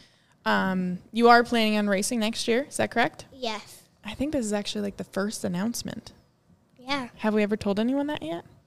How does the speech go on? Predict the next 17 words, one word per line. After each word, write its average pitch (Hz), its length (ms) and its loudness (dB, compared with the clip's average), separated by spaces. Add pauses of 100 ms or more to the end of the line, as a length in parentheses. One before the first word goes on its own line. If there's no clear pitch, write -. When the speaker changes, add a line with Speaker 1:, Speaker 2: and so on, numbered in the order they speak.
(540)
Speaker 2:
I'm 302 120 -6
not 466 180 0
sure. 339 480 2 (340)
We 294 80 -6
might 294 320 2
have, 247 300 -6
but 240 100 -8
I'm 247 140 -4
not 311 240 0
sure. 220 320 -4 (340)
Speaker 1:
Okay, 202 480 -2
so, 233 420 2 (580)
um, 196 420 -2
can 254 160 -2
you 277 160 0
tell 254 420 0
us, 208 580 2